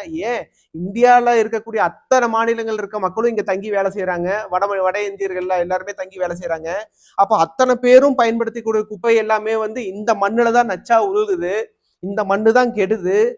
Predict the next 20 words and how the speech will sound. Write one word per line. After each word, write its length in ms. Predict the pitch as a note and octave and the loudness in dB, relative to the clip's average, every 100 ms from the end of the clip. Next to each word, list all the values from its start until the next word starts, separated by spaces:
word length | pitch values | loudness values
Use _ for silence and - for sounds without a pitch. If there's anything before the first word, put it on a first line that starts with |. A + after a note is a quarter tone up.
| _ _ | _ _
இந்த 260 | F3+ G#3 G3+ | -6 -4 -2
நீர் 300 | G#3 A#3+ A#3 | 0 2 4
தான் 200 | B3 A#3 | 2 0
கெடுது, 640 | G3 F#3+ F3+ G3+ A3+ - | -4 -2 0 2 0 -2
இந்த 220 | G3 G3 | -2 -2
காற்று 440 | F3+ G3 A3+ A#3 A#3 | 4 4 6 2 2
தான் 200 | B3 A#3+ | 0 0
கெடுது. 540 | G3+ F#3 F3 G3+ A3+ - _ _ | -2 0 -2 -2 -2 -6 _ _
ஆனா 600 | F3+ A3+ G#3+ F#3+ A#3 - _ - | 2 4 4 0 0 -4 _ -6
இதெல்லாம் 440 | F3 G#3+ A#3+ C4+ | -2 4 4 4
கெட்டு 260 | A#3 A#3 C4 | 0 0 -2
முடிச்சதுக்கு 420 | A#3+ A3+ A3 G#3+ | -4 -6 -6 -4
அப்புறம், 480 | F#3 G3 F#3 A3 A#3 | -2 2 2 2 0
திருப்பூருங்கிறது 760 | G#3 A#3 A#3 B3 A#3+ A3 G3 A3+ A#3 | -4 -4 0 0 0 -2 2 2 4
வாழ்றதுக்கே 540 | F3+ G#3 G#3+ G#3+ B3+ | 4 4 4 -2 -2
தகுதி 400 | A#3+ G3 G3+ A#3 | 2 2 0 -4
இல்லாத 360 | A3+ A3+ A3+ A3+ | -2 2 2 0
ஊருன்னு 400 | G3+ A3 A3+ - | -4 -6 -8 -8
சொன்னதுக்கு 300 | F#3+ G3+ G3+ F#3+ | -8 -6 -6 -4
அப்புறம், 440 | F#3+ F3 G#3+ | 0 0 0